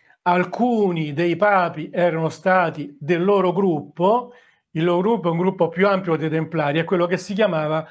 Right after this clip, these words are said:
Chiesa Giovannea, cioè Chiesa che fa riferimento al Vangelo di Giovanni, un certo tipo di Chiesa alla quale si sovrappose l'impero romano per impossessarsi della religione.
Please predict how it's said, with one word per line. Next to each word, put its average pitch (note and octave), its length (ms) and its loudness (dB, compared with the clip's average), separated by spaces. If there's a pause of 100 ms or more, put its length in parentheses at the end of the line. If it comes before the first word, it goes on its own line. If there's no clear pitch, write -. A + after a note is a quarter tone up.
(220)
Chiesa F3 440 -2
Giovannea, D3+ 1000 -4 (360)
cioè D#3 220 -8
Chiesa F#3 440 0
che E3 120 -2
fa E3 140 -6
riferimento D#3+ 560 -4
al D3+ 80 -4
Vangelo D#3 320 -4
di F3 140 -4
Giovanni, G#3+ 840 0 (360)
un E3+ 140 -4
certo G3+ 380 -2
tipo G3 240 -2
di A#3 160 -6
Chiesa F#3+ 560 0 (720)
alla G3 280 0
quale G3 280 0
si F#3 140 -4
sovrappose F#3 1080 0
l'impero G3 480 0
romano E3 560 0
per E3+ 160 -2
impossessarsi E3+ 1080 -2
della D3 220 -4
religione. C#3+ 720 -2